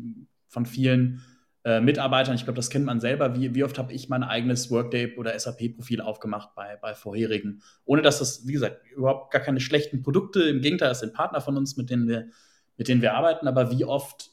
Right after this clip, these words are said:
ähm, macht man sein eigenes Profil da auf? Und wir versuchen eben, ähm, das Engagement hochzuhalten über verschiedene,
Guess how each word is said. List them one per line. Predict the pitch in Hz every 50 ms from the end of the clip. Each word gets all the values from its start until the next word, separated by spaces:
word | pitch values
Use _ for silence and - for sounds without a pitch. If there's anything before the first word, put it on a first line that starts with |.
| _ -
ähm, | 120 120 120 120 123 120 120
macht | 123 123 127 - 143
man | 131 123
sein | 123 110 110 113
eigenes | 113 120 120 117 -
Profil | _ - - - - 110 104
da | 98 90
auf? | - - - _ _ _ _ _ -
Und | 117 110 120
wir | 143 151
versuchen | 147 175 143 127 143 160 156 160 160 147
eben, | - 143 147 147 147 151 147 - _ _ _ _ _ _ _ _ _ -
ähm, | 120 120 120 117 117 113 117 113 113 113 113 - - - _ _ _ _ _ _ _ _ _ _ _ - -
das | 135 135 127 127
Engagement | 147 131 117 127 131 127 - 123 123
hochzuhalten | 147 156 151 - - 156 147 147 - 143
über | 120 131 127 123
verschiedene, | - - 127 - - - - 151 151 147 147 143 135 135 131 131 127 131 131 -